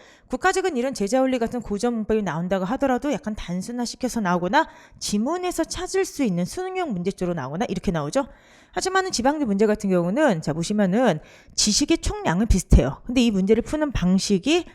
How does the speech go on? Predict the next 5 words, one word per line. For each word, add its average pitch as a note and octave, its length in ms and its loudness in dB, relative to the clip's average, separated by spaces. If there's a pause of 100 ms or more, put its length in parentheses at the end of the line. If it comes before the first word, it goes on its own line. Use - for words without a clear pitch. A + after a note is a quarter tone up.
(140)
그쵸, - 480 -6
조금 D4+ 260 -4
더 E4+ 100 6
길고 C#4+ 480 2
복합적입니다. - 880 0